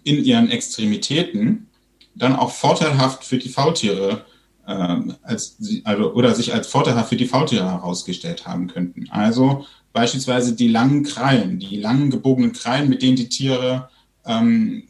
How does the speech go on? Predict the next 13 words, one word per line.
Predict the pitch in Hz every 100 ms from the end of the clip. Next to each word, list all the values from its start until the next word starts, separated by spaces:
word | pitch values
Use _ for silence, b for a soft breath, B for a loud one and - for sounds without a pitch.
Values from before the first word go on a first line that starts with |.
| -
Gürteltiere | 123 131 120 131 120
und, | 117 110 92
und | - 110
Ameisenbären | 117 131 120 117 117 113 113
beispielsweise | 104 107 110 107 104 107 98
graben | 117 107 127 131 123 120
beziehungsweise | - 120 - 104 104 107 107 B B -
Termitenbaue | - 123 147 - 110 95 95 -
aufbrechen. | 95 95 - - 87 - - _ _ _ _ _ _ _ _ -
Ja, | 107
das | 120 107 107
sind, | 131 117 - 117
äh, | 120 110 110